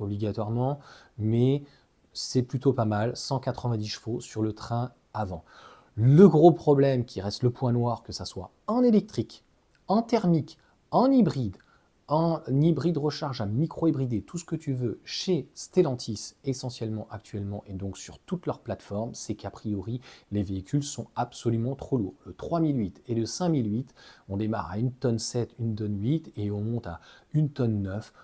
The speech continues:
deux tonnes, voire deux tonnes deux, pratiquement deux tonnes quatre. Donc c'est absolument délirant.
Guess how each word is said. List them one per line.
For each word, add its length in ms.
deux 340
tonnes, 340
voire 260
deux 240
tonnes 300
deux, 160
pratiquement 480
deux 180
tonnes 240
quatre. 300
Donc 360
c'est 400
absolument 840
délirant. 680